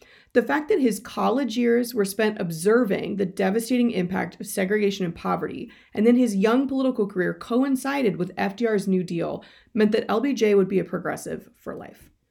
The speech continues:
When he was just twenty-seven, L B J was appointed head of the Texas National Youth Administration.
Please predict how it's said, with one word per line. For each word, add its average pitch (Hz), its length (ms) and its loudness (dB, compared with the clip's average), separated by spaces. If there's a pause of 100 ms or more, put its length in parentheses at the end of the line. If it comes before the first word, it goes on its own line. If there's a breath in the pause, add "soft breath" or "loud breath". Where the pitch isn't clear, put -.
(160)
When 269 100 4
he 294 60 6
was 269 120 0
just 311 180 -6
twenty-seven, 240 840 0
L 208 180 -2
B 233 140 0
J 233 160 2
was 240 120 2
appointed 214 460 0
head 208 400 0
of 180 160 -2
the 196 60 -2
Texas 196 500 -4
National 190 380 0
Youth 240 280 0
Administration. - 840 -8